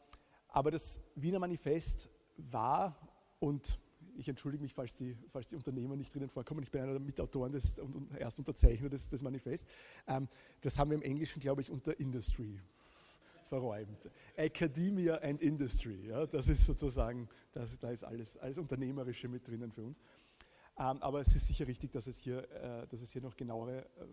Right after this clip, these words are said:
dass man da genauer hinschauen muss, was eigentlich, wie das eigentlich umzusetzen ist. Und deswegen finde ich auch den Tag heute sehr spannend. Aber jedenfalls ist dieses Manifest ein Aufruf, äh, einerseits innezuhalten, zu reflektieren, zu analysieren, was passiert, aber andererseits auch aktiv zu werden,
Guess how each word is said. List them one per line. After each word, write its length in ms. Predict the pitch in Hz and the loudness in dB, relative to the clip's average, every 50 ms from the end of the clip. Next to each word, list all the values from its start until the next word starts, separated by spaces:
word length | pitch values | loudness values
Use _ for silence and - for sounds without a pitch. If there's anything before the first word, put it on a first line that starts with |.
| - 135 139 135 - - - | -16 -16 -14 -16 -16 -14 -12
dass 100 | - 120 | -10 -8
man 120 | 127 135 | -6 -4
da 60 | 131 120 | -4 -4
genauer 300 | 127 120 117 110 120 117 | -4 -4 -4 -4 -4 -6
hinschauen 280 | 123 123 127 123 113 | -6 -8 -8 -8 -8
muss, 200 | 110 107 104 - | -10 -10 -12 -12
was 160 | - 110 110 | -12 -12 -10
eigentlich, 320 | - 113 110 110 113 107 - - - - 135 135 | -10 -10 -10 -10 -10 -12 -14 -18 -20 -20 -16 -14
wie 80 | 120 | -12
das 140 | 120 120 - | -12 -12 -10
eigentlich 260 | 123 110 113 113 110 | -10 -12 -12 -12 -12
umzusetzen 580 | - 120 113 - - 110 - - - - - - | -12 -14 -14 -14 -16 -18 -18 -20 -20 -20 -20 -20
ist. 80 | - | -18
Und 100 | 120 113 | -16 -16
deswegen 200 | - 107 120 117 | -14 -14 -12 -12
finde 160 | 104 117 123 113 | -10 -10 -10 -10
ich 60 | 117 | -10
auch 60 | 104 | -10
den 120 | - 117 | -12 -12
Tag 220 | 107 117 104 104 - | -10 -10 -12 -10 -10
heute 220 | 117 120 - - | -12 -12 -12 -12
sehr 160 | - - - | -12 -12 -14
spannend. 400 | - - - - 101 104 101 - _ _ - - - - - - - - - - - - - - | -14 -16 -16 -16 -14 -16 -16 -18 _ _ -20 -20 -20 -20 -20 -20 -20 -20 -20 -20 -20 -20 -8 -4
Aber 140 | 143 127 | -2 0
jedenfalls 240 | 139 156 160 175 165 | 0 2 2 0 0
ist 80 | 147 - | 0 0
dieses 100 | - 156 | 2 2
Manifest 520 | 156 151 156 - - 139 147 - - 139 - | 2 0 0 0 0 0 0 0 -2 -4 -2
ein 300 | - 135 135 143 135 127 - - | -2 -2 -2 -2 -4 -6 -2 2
Aufruf, 720 | - 127 135 139 - - 131 120 120 165 - - - - _ - - | 4 4 4 4 0 -2 -4 -4 -4 -4 -8 -12 -18 -20 _ -20 -14
äh, 80 | - - 123 117 117 - | -10 -8 -8 -8 -8 -6
einerseits 600 | - 127 147 151 - - 147 - - - - - - _ _ _ - | -4 -2 2 6 8 8 8 6 0 -10 -12 -16 -20 _ _ _ -4
innezuhalten, 640 | 151 147 160 147 - 160 127 127 139 - - 165 | -2 -2 -2 -2 -4 -4 -4 -4 -4 -6 -8 -10
zu 140 | - - 135 | -10 -8 -6
reflektieren, 600 | 127 127 - 139 120 - - 135 135 147 165 160 | -6 -6 -6 -8 -10 -8 -6 -6 -6 -4 -6 -6
zu 140 | - - 160 | -6 -6 -4
analysieren, 580 | 131 139 143 139 135 - - - 147 185 196 170 | -2 -2 -2 -2 -2 0 2 2 2 2 2 0
was 140 | 139 - | -4 -6
passiert, 320 | - 156 135 - - 175 160 | -6 -6 -6 -4 -4 -4 -2
aber 140 | 147 - - | -2 -4 -4
andererseits 440 | 120 139 143 151 - 139 139 - - - - - | -4 -4 -6 -6 -6 -6 -8 -10 -12 -20 -12 -8
auch 120 | - - 120 | -4 -2 -2
aktiv 280 | 127 - - 135 123 - | -2 -2 -4 -6 -8 -6
zu 160 | - - 139 | -6 -6 -4
werden, 300 | 120 107 104 113 143 | -4 -4 -6 -6 -8